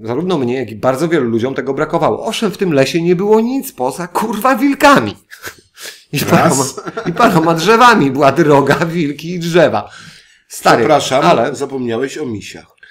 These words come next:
Speaker 1: No dobra, czasem były misie, czasem jeszcze się jakiś tam N P C gdzieś trafił ukryty, prawda, czy coś takiego. A, ale generalnie, e,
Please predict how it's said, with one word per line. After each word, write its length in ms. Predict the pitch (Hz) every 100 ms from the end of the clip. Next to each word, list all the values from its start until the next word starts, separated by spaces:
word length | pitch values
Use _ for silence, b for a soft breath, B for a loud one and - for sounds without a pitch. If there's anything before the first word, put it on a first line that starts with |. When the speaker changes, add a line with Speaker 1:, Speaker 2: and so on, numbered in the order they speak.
| B 175
Speaker 1:
No 100 | 180
dobra, 220 | 135 117
czasem 260 | 117 123
były 200 | 117 117
misie, 260 | 113 147 147
czasem 260 | 127 131 123
jeszcze 220 | - 110
się 100 | 123
jakiś 240 | 123 -
tam 180 | 123 117
N 80 | 131
P 120 | 117
C 80 | 110
gdzieś 220 | 110 -
trafił 340 | 113 110 117
ukryty, 340 | 107 110 110 110
prawda, 320 | 104 95 104
czy 120 | -
coś 160 | 104 -
takiego. 480 | 92 123 139 139 b b b b b
A, 440 | - 113 120 - -
ale 260 | 208 175
generalnie, 640 | 123 127 123 107 101 104 156
e, 180 | 170